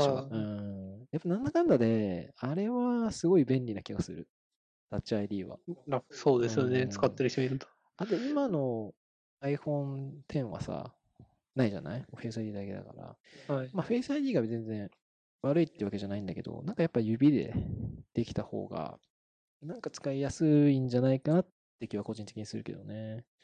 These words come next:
Speaker 2: うん。
Speaker 1: うん。既存のフェイスアイディーとかじゃなくて、タッチアイディーは既存の技術を多分つけるだけだから、そんなにコストもかかんないから安くしてほしいなっていう気はするけど。うん。エヌエフシーとか、Apple Payとか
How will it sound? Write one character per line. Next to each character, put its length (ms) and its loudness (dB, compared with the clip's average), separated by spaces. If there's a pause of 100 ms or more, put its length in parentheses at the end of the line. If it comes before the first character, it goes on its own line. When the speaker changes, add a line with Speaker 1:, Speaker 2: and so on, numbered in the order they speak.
(400)
Speaker 2:
う 40 -4
ん。 220 -8 (480)
Speaker 1:
う 40 -8
ん。 160 -10 (1700)
既 140 -2
存 200 2
の 260 0 (440)
フ 100 -2
ェ 20 2
イ 40 2
ス 100 0
ア 60 2
イ 100 2
デ 80 -2
ィ 160 0
ー 40 -2
と 100 -4
か 100 2
じ 100 -4
ゃ 20 -6
な 100 -4
く 100 -14
て、 320 -8
タ 100 -14
ッ 40 -18
チ 200 -6
ア 40 2
イ 60 2
デ 80 2
ィ 20 4
ー 40 2
は 80 -2
既 140 -4
存 100 -2
の 100 0
技 100 6
術 200 4
を 40 -4
多 140 -4
分 180 -8
つ 120 -16
け 100 2
る 60 0
だ 100 -2
け 80 -4
だ 100 -6
か 120 -8
ら、 180 -8 (500)
そ 200 -20
ん 20 -8
な 100 -6
に 60 -6
コ 120 -6
ス 100 -8
ト 60 -6
も 60 -8
か 140 -8
か 100 -4
ん 80 -4
な 100 -2
い 60 -4
か 120 -8
ら 160 -6
安 200 -8
く 100 -10
し 100 -10
て 60 -6
ほ 80 -4
し 220 -4
い 40 -2
な 220 0
っ 40 -2
て 160 -8
い 40 -4
う 20 -20
気 100 -10
は 60 -6
す 120 -10
る 80 -6
け 120 -6
ど。 200 -12 (760)
う 40 -10
ん。 260 -12
エ 120 4
ヌ 80 4
エ 60 6
フ 120 -4
シ 180 6
ー 60 8
と 100 0
か、 260 4
Apple 380 4
Pay 200 10
と 100 2
か 440 -6